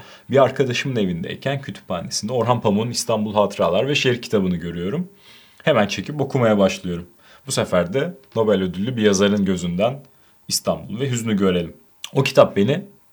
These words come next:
Ahmet Hamdi Tanpınar'ın beş şiirine yönlendiriyor.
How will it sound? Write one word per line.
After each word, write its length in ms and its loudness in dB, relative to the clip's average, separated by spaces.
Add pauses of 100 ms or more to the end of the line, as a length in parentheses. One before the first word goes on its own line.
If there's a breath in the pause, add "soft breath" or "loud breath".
(120)
Ahmet 260 2
Hamdi 180 2
Tanpınar'ın 560 -2
beş 120 0
şiirine 360 0
yönlendiriyor. 760 -2